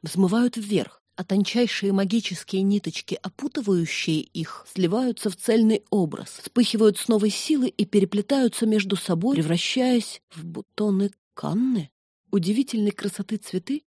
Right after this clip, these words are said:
выглядели точь-в-точь как живые, настоящие. Я даже невольно потянулась навстречу одному из них, в инстинктивном желании прикоснуться. Уж слишком привораживал мой совсем неподготовленный к такой красоте взор образ капелек воды,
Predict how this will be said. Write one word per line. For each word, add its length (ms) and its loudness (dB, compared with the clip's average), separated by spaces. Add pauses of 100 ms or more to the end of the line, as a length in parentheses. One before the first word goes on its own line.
(120)
выглядели 600 0
точь-в-точь 560 -2
как 220 -4
живые, 500 0 (120)
настоящие. 840 -4
Я 140 -2
даже 260 2
невольно 420 4
потянулась 600 0
навстречу 580 -4
одному 380 0
из 200 -2
них, 260 2
в 100 4
инстинктивном 720 0
желании 440 2
прикоснуться. 800 -4
Уж 160 -6
слишком 460 2
привораживал 840 2
мой 200 0
совсем 400 -4
неподготовленный 800 2
к 80 -6
такой 280 0
красоте 480 -6
взор 420 -2
образ 460 -2
капелек 540 -4
воды, 280 -2